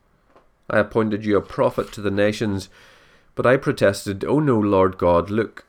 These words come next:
I, I don't know how to speak since I am only a youth." Then the Lord said to me, "Do not say, 'I am only a youth,' for you will go to everyone I send you to and speak whatever I tell you. Do not be afraid of anyone, for I will be with you to deliver you.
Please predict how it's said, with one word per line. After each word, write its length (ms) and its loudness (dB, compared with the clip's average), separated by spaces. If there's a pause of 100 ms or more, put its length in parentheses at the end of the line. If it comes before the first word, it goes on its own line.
(120)
I, 200 0
I 140 0
don't 160 -2
know 140 0
how 180 -2
to 140 -8
speak 400 -6
since 260 -8
I 120 0
am 120 -2
only 260 0
a 60 2
youth." 420 -4 (1040)
Then 140 0
the 60 2
Lord 240 2
said 260 0
to 60 -10
me, 240 -2 (460)
"Do 100 -2
not 240 2
say, 360 2
'I 160 0
am 140 0
only 220 -2
a 80 -2
youth,' 420 -6 (120)
for 120 -2
you 180 0
will 120 2
go 180 0
to 220 -4
everyone 420 0
I 80 2
send 360 -4
you 100 -4
to 240 -2
and 100 -4
speak 340 -6
whatever 440 0
I 100 0
tell 300 -4
you. 220 -6 (760)
Do 120 -4
not 200 2
be 100 2
afraid 340 2
of 140 0
anyone, 380 0
for 160 -2
I 100 4
will 120 2
be 160 -2
with 320 -2
you 160 -6
to 160 -4
deliver 360 0
you. 260 -4